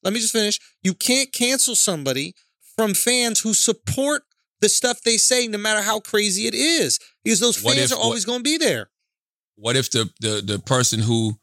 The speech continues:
Speaker 2: runs America's Got Talent supports Black Lives Matter? What if the person who runs America's Got Talent thinks Terry Crews is bad for business because he's got all of these people on social media talking shit about America's Got Talent and telling people not to watch America's Got Talent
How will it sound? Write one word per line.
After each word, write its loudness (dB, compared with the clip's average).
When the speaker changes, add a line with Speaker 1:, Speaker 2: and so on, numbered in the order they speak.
Speaker 2:
runs 2
America's 0
Got 0
Talent -2
supports -4
Black -4
Lives -2
Matter? -2
What -4
if 0
the -2
person 2
who 4
runs 2
America's 2
Got 0
Talent -2
thinks -4
Terry 0
Crews -2
is -2
bad 0
for -6
business 0
because -2
he's 2
got 0
all 0
of -2
these -2
people -2
on -2
social -2
media 0
talking 0
shit 0
about 0
America's 0
Got -2
Talent -2
and -8
telling 0
people -2
not 0
to -4
watch -2
America's -2
Got -4
Talent -2